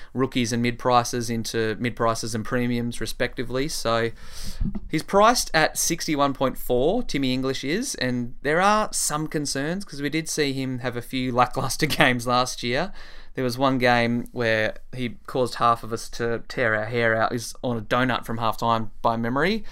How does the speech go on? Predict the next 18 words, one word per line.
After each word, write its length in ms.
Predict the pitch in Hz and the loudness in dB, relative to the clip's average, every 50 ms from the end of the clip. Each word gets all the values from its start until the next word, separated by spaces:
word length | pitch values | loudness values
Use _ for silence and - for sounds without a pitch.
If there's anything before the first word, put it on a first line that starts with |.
| - - - - - - - - | -2 -2 0 0 0 0 0 0
But 80 | - 127 | 0 2
he 60 | 127 | 6
had, 160 | 143 143 131 | 6 6 6
yeah, 220 | 135 135 127 120 - - | 6 6 6 6 4 2
a 60 | - | 0
couple 180 | - 180 175 | 0 2 4
of 60 | 185 165 | 4 4
scores 260 | - - 175 156 139 | 6 8 8 8 8
under 200 | 160 147 139 131 | 6 4 4 2
forty, 400 | - - 151 147 143 139 135 131 | 0 2 4 4 6 4 4 2
which 180 | 127 117 - | 2 0 0
didn't 200 | - 151 143 135 | -2 -2 0 0
really 260 | 131 135 127 127 123 120 | 0 0 0 2 2 0
inspire 580 | 120 - - - - - 135 127 127 123 123 | 0 0 -2 0 4 6 8 8 8 8 8
a 80 | 120 120 | 6 4
lot 120 | 120 117 | 2 0
of 60 | 117 | -2
confidence. 640 | - - 123 120 - 131 135 175 214 - - - | -4 -4 -4 -4 -2 -2 -2 -2 -2 -2 -4 -6